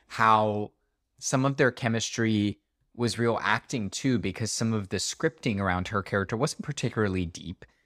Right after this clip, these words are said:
It wasn't this, you know, super robust character, so much of the role that she played really was about the visual and then just about the sparks that they could create on camera.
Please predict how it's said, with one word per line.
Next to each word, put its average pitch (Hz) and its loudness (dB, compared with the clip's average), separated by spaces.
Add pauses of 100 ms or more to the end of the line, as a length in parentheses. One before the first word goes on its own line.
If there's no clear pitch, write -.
(160)
It 123 0
wasn't 135 2
this, 123 0
you 123 2
know, 107 2
super 123 -2
robust 104 -2
character, 101 -2 (460)
so 131 0
much 117 -2
of 104 -2
the 113 -2
role 98 -2
that 98 -4
she 95 -4
played 98 -2
really 98 -2
was 95 -4
about 92 0 (440)
the 107 0
visual 95 -2
and 98 -4
then 98 -4
just - -6
about 95 2
the 95 -4
sparks - -2
that 95 -6
they 90 -2
could - -10
create 82 -4
on 78 -6
camera. 87 -6